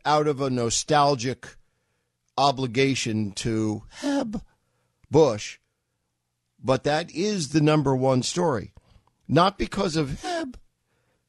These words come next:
but because of what his failure represents. A year ago, everyone believed, no, not everyone, I'm sorry, I, I withdraw and rephrase.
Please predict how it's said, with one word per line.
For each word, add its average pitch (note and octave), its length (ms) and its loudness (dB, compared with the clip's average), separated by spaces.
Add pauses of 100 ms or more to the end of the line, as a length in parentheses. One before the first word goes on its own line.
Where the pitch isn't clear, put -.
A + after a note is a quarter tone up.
(320)
but C3+ 140 2
because D3 420 2
of B2+ 360 -2 (320)
what D3+ 420 2 (260)
his C3+ 580 -2 (100)
failure A#2+ 840 0 (340)
represents. A#2 680 0 (1700)
A C#3 80 4
year G#3 300 4
ago, B2+ 580 0 (220)
everyone F#3 840 0
believed, C#3 680 -2 (760)
no, C3+ 160 6
not C#3 200 4
everyone, G2+ 400 -4
I'm A2 120 -4
sorry, A2 440 0
I, G2 220 -10
I F#2+ 320 -8
withdraw A2+ 420 -2
and A#2+ 80 0
rephrase. A2+ 360 -2